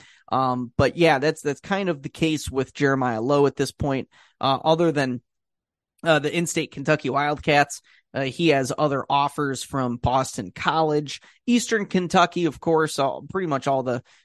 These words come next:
Kentucky schools, uh, Western Michigan, West Virginia, Missouri,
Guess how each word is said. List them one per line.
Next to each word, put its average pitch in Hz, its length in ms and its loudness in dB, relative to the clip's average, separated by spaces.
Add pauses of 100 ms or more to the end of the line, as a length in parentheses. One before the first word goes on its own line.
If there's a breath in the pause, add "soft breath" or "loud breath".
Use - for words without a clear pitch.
Kentucky 131 440 -2
schools, 117 400 -2 (240)
uh, 135 180 4
Western 156 380 0
Michigan, 151 400 -2
West 143 220 0
Virginia, 139 580 -2 (260 soft breath)
Missouri, 135 600 -2